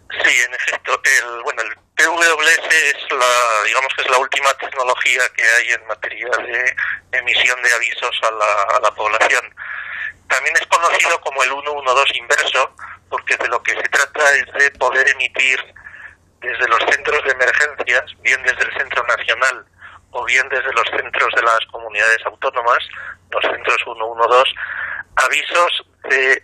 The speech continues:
situaciones de emergencia directamente a los teléfonos móviles, mm, que haya en una determinada zona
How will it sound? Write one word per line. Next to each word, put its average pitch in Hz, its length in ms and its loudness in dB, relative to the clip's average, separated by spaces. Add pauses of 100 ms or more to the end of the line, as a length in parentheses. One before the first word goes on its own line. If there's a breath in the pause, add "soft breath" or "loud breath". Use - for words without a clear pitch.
(100)
situaciones 135 540 2
de 151 80 4
emergencia 139 720 0 (420 loud breath)
directamente 160 760 2 (180)
a 139 80 2
los 131 300 2 (120)
teléfonos 135 520 0 (100)
móviles, 135 580 2 (720 loud breath)
mm, 120 880 -14
que 123 140 2
haya 127 480 2
en 110 360 -14
una 131 200 -2 (180)
determinada 123 720 0
zona 139 260 -2